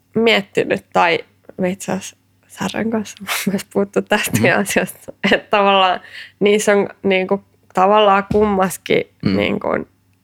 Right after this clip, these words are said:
Speaker 1: jengissä on sellaista tietynlaista niinku
Speaker 2: Mm.
Speaker 1: räppinörtteilyä,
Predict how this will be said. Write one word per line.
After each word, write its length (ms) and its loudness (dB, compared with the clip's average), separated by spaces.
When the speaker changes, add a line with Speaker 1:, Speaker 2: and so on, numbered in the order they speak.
Speaker 1:
jengissä 560 0
on 160 0
sellaista 340 -2
tietynlaista 720 -2
niinku 420 -2
Speaker 2:
Mm. 180 -2
Speaker 1:
räppinörtteilyä, 1600 -2